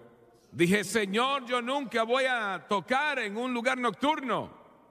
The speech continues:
Era todo lo que yo conocía del mundo del pecado, era que era un,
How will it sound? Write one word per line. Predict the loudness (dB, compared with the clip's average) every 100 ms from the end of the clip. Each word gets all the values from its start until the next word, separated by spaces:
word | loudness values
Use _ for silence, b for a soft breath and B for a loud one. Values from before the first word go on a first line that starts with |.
| _ _ _ -4
Era | 0 0
todo | 2 2 2
lo | 2
que | 2
yo | 2 2
conocía | 0 0 0 2 4
del | 2
mundo | 4 4 4
del | 2 2
pecado, | 0 2 0 0 -6 -12 -16 -20 -20 _
era | 0 2 2
que | 2 2 4
era | 2
un, | 0 0 -6 -10